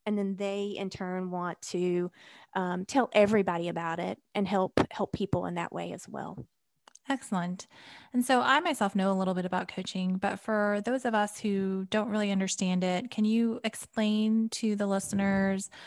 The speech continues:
Speaker 2: what coaching is and what specifically is the difference between a life coach or a career coach and an integrative health coach? Um, and what is it that you do as an integrative health coach?
Speaker 1: Yeah, I definitely can do that. So,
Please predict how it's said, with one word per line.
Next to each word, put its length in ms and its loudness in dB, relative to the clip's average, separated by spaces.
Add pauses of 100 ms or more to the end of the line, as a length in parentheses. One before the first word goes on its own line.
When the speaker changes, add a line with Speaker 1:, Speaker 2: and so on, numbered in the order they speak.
(260)
Speaker 2:
what 240 4
coaching 380 0
is 500 0
and 240 2
what 180 0
specifically 680 -2
is 100 -2
the 100 -4
difference 440 -2
between 520 -2
a 140 -4
life 280 0
coach 560 0
or 380 -2 (380)
a 20 -14
career 380 0
coach 760 0
and 400 0
an 140 2
integrative 460 -2
health 260 -6
coach? 520 -2 (140)
Um, 300 0
and 160 2
what 100 2
is 180 -2
it 120 -2
that 140 0
you 180 -2
do 160 -2
as 140 -2
an 60 -4
integrative 420 -4
health 180 -6
coach? 380 -8 (680)
Speaker 1:
Yeah, 420 2
I 120 0
definitely 440 0
can 140 -6
do 160 -4
that. 400 -6
So, 320 4